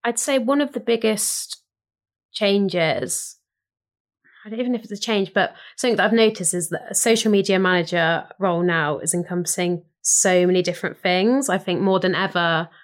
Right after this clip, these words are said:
there's kind of an expectancy for you to be able to do all aspects of social media.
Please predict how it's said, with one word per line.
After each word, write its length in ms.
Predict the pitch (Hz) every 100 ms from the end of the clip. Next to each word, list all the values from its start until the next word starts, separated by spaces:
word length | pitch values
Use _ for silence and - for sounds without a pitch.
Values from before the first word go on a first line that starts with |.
| _ _ _ _ _ _
there's 140 | 185 170
kind 200 | - 185
of 80 | -
an 80 |
expectancy 840 | 185 - - 180 - 190 - - 160
for 160 | -
you 120 | 175 165
to 100 | -
be 80 | 170
able 160 | 156
to 100 | 160
do 200 | 165 160
all 260 | - 175 165
aspects 480 | 165 - - - -
of 80 | 165
social 380 | 170 165 -
media. 580 | 170 170 165 170 175 254